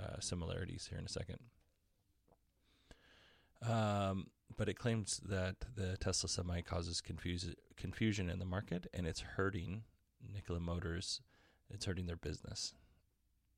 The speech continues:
I don't, I don't know that they have a business yet, just like Tesla doesn't have a Semi business yet. They have something kind of in beta, maybe beta, maybe alpha. Um, like we said before, the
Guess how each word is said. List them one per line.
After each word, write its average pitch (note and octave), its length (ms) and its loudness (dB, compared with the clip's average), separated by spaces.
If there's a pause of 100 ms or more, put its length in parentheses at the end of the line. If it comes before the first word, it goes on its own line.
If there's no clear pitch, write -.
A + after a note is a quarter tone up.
(120)
I G#2+ 40 -4
don't, - 160 -6 (380)
I G#2 40 -4
don't F#2+ 180 0
know F#2 220 2
that F2 100 -4
they F2+ 100 -2
have E2+ 180 4
a E2+ 40 0
business - 440 -2
yet, - 200 -6
just - 220 -2
like E2+ 160 0 (120)
Tesla - 340 0 (260)
doesn't G2 260 -4
have E2+ 140 -2
a F2+ 80 0
Semi - 320 0
business G2 440 -4
yet. G2+ 140 -6 (640)
They G2+ 80 0
have F2+ 160 4
something F2 460 0 (200)
kind E2+ 280 2
of E2+ 100 0
in F2 240 -2 (120)
beta, F2 340 0 (680)
maybe F#2 340 0
beta, - 400 -2 (360)
maybe F#2+ 260 -2
alpha. - 420 -2 (1500)
Um, F#2+ 340 4
like G2 140 2
we F#2+ 60 0
said F2+ 200 2
before, F#2 500 0
the F2+ 240 0